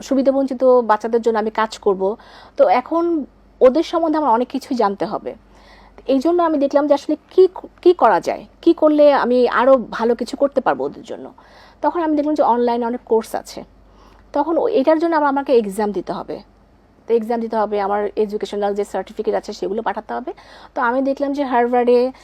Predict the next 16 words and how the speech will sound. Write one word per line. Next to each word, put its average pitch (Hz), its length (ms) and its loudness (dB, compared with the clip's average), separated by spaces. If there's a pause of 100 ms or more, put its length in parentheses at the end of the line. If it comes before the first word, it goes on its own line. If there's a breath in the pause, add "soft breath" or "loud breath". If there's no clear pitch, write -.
(120)
স্ট্যানফোর্ডে, 233 800 0 (180)
তারপরে 180 360 -4
হচ্ছে, 240 540 -6
আহ, 196 640 -4
আপনার 202 400 -4 (420 loud breath)
কায়াতে, 233 540 2 (340 soft breath)
ওখানে 262 380 -2 (460)
ওমেন 240 240 0
এম্পাওয়ারমেন্ট, 214 720 -2 (480 soft breath)
হেলথ, 226 400 0 (420 loud breath)
হাইজিন, 208 600 -2 (380 soft breath)
তারপর 196 360 -2
হচ্ছে 202 560 -4
আর্লি 226 260 -2
চাইল্ডহুড 214 400 -2
ডেভেলপমেন্ট, 202 720 -2